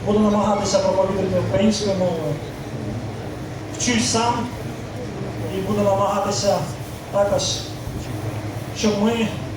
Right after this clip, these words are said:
слухали Боже Слово українською мовою. Українська мова, вона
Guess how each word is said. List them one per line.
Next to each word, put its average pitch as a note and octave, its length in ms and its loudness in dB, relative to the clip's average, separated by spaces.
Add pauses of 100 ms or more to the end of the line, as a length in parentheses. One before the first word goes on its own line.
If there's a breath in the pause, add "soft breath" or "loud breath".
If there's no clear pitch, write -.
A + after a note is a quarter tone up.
(140)
слухали A3+ 440 4
Боже G#3 280 4
Слово G#3 300 4
українською G3 560 2
мовою. F3+ 280 2 (760)
Українська B3+ 360 4
мова, B3 220 6
вона A#3+ 320 2